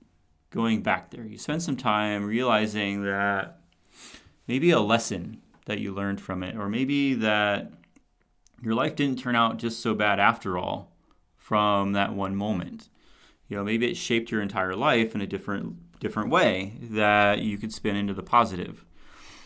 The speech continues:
So what I always do is, like I did last night for a bit while I was sitting in the darkness, was, um, just to, it allowed me to kinda go deeper into myself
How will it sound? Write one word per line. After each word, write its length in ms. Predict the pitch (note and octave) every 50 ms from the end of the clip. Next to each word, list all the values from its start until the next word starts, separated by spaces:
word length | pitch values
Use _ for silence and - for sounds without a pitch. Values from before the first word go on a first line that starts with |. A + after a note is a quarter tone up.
| - - _ -
So 600 | - - - C3+ C#3 C#3 C3+ C3+ C3 B2+ - - - - - - - - - - _ - _ _
what 220 | - B2 B2+ D3+ F3
I 140 | F#3+ F#3
always 300 | E3+ D3 C3 B2+ A#2 A#2
do 440 | A2+ A2 A2 G#2+ G#2 G2+ G#2 A2+ B2 B2
is, 440 | A#2 A#2 A2 G#2+ G#2+ G#2 G2+ G#2
like 240 | G#2 G#2+ G#2 G2+ -
I 80 | - A2
did 160 | G#2 A2 G#2+
last 260 | G#2+ G#2+ G#2 - -
night 200 | A2+ A2 A2 A2
for 120 | - G#2+ F#2+
a 60 | F#2
bit 200 | F#2 G2 G2 -
while 120 | - G2
I 20 | F#2+
was 100 | F#2 -
sitting 200 | - G#2+ G2+ F#2+
in 60 | F#2+
the 80 | F#2+
darkness, 560 | F#2 G2+ G#2 A2 - - G2 F2 E2 - - - _ _ _ _ _ _ - _ _ _ _ _ _ - - _ _ _
was, 480 | - A#2 A#2+ A#2+ A#2+ A#2+ A#2 A2+ A2+ -
um, 640 | A#2 A2+ A2+ A2 G#2+ G2+ G2 F#2+ F#2 F#2 F#2+ G2+ - _ - _ -
just 200 | A#2+ B2+ - -
to, 200 | - D#3+ D3+ C3 - - -
it 280 | B2+ A#2+ A#2+ B2 - B2+
allowed 320 | A#2+ A2+ A#2 B2 C3 C3
me 160 | C3 B2+ B2+
to 600 | B2+ - - - A2+ A2 G#2+ G#2 G#2 G#2 G2+ G2 -
kinda 240 | - A2 G#2+ G#2+ G2+
go 340 | G2 G2+ G#2 G2+ G2+ F#2+ F#2 F2 F2 - -
deeper 320 | - - G2 F2 - G2+ F#2+
into 160 | F#2+ G2 F#2+
myself 680 | F#2 F#2 F2+ - - G2 G2 G#2 - - - - - -